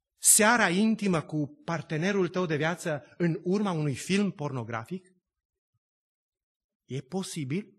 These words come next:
Ce e acolo? Ațățarea poftelor?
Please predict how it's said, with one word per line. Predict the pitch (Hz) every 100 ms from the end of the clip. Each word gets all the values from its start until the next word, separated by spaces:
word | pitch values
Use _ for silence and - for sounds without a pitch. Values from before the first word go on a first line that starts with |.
| _ _ _ _ _ _ _ _ _ _ _ _ _ _ _
Ce | - 277 254
e |
acolo? | 147 - 98 80 _ _ _ _ _ _ _ _ _ _ _ - - _ _ _
Ațățarea | 147 151 - 170 - - 170 226 180 - -
poftelor? | 123 - - 185 233 302